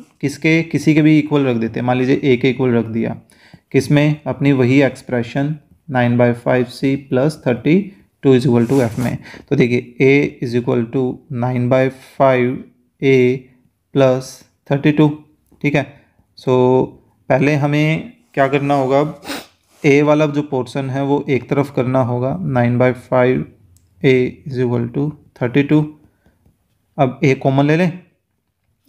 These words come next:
या एलसीएम ले लेते, बात एक ही है। अब एलसीएम इधर अंदर ले लेते हैं, कोई बात नहीं, A कॉमन भी ले लिया हमने साथ साथ। यहाँ क्या बच गया, माइनस फ़ोर बाय फ़ाइव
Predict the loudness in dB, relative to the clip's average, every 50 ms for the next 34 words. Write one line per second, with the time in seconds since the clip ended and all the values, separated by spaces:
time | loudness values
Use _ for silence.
0 | _ -8 -4 -4 -2 0 2 2 2 2 2 0 0 2 4 4 2 2 0 -2
1 | -2 0 0 0 0 0 -4 -6 -4 -4 -4 -4 -4 -4 -8 _ _ _ _ _
2 | _ _ _ _ -6 -4 -4 -4 -2 -2 0 0 0 0 0 -2 -2 0 0 2
3 | 2 4 4 2 2 2 0 0 0 0 -2 -2 -4 -4 -6 -8 -6 -4 -2 -2
4 | 0 -2 -2 -2 -6 -10 -10 -10 -12 _ _ _ _ _ _ _ -2 0 0 0
5 | 0 -2 -4 -2 0 0 0 0 2 2 2 0 0 0 0 0 -2 -2 0 -2
6 | -2 -2 -2 -4 -4 -4 -4 -6 -14 _ _ _ _ _ _ _ _ _ _ _
7 | _ _ _ _ _ _ _ _ _ -20 _ _ _ _ _ -20 -20 -20 -20 -20
8 | -20 _ _ -4 -4 0 0 -2 0 2 0 2 2 0 -4 -2 -2 0 0 -2
9 | -4 -8 _ _ _ _ _ _ _ _ _ _ _ -6 -2 0 0 2 2 0
10 | 0 0 -2 -4 -6 -14 -16 _ _ _ _ _ -2 0 0 2 2 2 2 2
11 | 2 0 -2 -8 -14 _ _ _ _ _ _ _ _ _ _ _ _ _ _ _
12 | _ _ _ _ -2 0 2 2 0 -2 -4